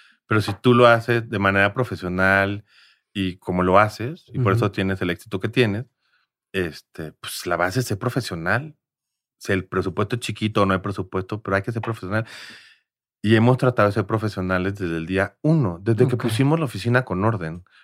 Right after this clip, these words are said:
Speaker 1: desde que pusimos un logotipo, desde que abrimos una página de internet, antes de salir a vender un producto. Teníamos que tener orden y teníamos que hacerlo de manera profesional.
Speaker 2: Ok.
Speaker 1: O sea, tienes que creer, pero además de creértela, tienes que hacerlo realidad para que suceda bien.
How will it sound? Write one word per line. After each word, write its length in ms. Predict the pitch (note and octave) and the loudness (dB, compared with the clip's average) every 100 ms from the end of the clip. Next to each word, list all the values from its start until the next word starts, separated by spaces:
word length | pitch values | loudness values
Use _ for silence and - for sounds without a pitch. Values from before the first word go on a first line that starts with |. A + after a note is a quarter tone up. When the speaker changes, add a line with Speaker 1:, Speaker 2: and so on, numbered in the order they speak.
| _ | _
Speaker 1:
desde 220 | G2 F#2+ | -2 -2
que 80 | F#2 | -4
pusimos 360 | F#2 G2+ G#2+ G#2+ | -4 -2 0 0
un 100 | A2 | 0
logotipo, 520 | G2 D#2 G2 F#2 F2+ | 0 -2 -6 -4 -6
desde 180 | F2 F2 | -6 -2
que 80 | |
abrimos 440 | G2 F#2 F#2+ G2+ G2 - _ | -2 0 0 0 0 -6 _
una 200 | - G2 | -2 -2
página 320 | F#2+ F#2 G2+ F#2 | 0 -2 -2 -4
de 60 | |
internet, 520 | E2+ E2 E2 F2+ E2+ _ | -4 -6 -4 -4 -6 _
antes 440 | A2 G#2 G2 G#2 F#2 | 2 2 0 -6 -6
de 80 | |
salir 260 | E2+ F2+ F2+ | -4 -4 -2
a 60 | F2 | -2
vender 320 | E2+ E2 E2 | -4 -6 -8
un 100 | E2 | -8
producto. 540 | D#2+ D#2 D2+ - A2+ _ - - - | -10 -12 -16 -16 -18 _ -20 -20 -2
Teníamos 320 | G#2 G#2 A2+ | 2 4 2
que 140 | G2 | -2
tener 340 | F#2 F#2 F#2 - | -4 -2 -4 -4
orden 460 | G#2 A#2+ B2+ D3 D3 | 2 4 4 2 0
y 40 | |
teníamos 360 | A2 F#2+ F#2+ G2+ | -2 -2 -2 -2
que 80 | - | -6
hacerlo 280 | - F#2+ G#2 | -4 -2 -2
de 60 | |
manera 380 | F#2 E2+ F#2 G2 | -2 -2 -4 -4
profesional. 720 | F2 - D2+ - E2+ G#2 G2+ - - - - | -8 -12 -14 -12 -4 -4 -4 -10 -20 -20 -16
Speaker 2:
Ok. 220 | F#3 - B2 | -14 -10 -6
Speaker 1:
O 40 | |
sea, 120 | A2+ | -6
tienes 240 | - G2 A2+ | -4 -2 -2
que 140 | D#3 | -2
creer, 520 | D3+ D#2+ D#2 C#3+ A#3 _ _ _ | -6 -4 -2 -4 -4 _ _ _
pero 160 | - G2 | 2 4
además 260 | F#2+ G#2 | 4 4
de 100 | D3+ | 4
creértela, 460 | G3 C3 C3+ E3+ E3 | 2 2 2 2 2
tienes 220 | A#2+ C#3+ | 2 -2
que 80 | C3 | -2
hacerlo 400 | F#2 A2 A#2+ C#3 | -2 0 2 0
realidad 640 | A2+ E2+ E2+ G#2+ F#3 A3+ _ _ _ _ | 0 -2 2 2 2 -2 _ _ _ _
para 180 | G2 F#2+ | -2 -2
que 100 | F#2+ | -2
suceda 440 | - F2 A2+ A2+ | -6 0 2 2
bien. 380 | G#2 C3 A#3 C#3+ | 2 0 0 -4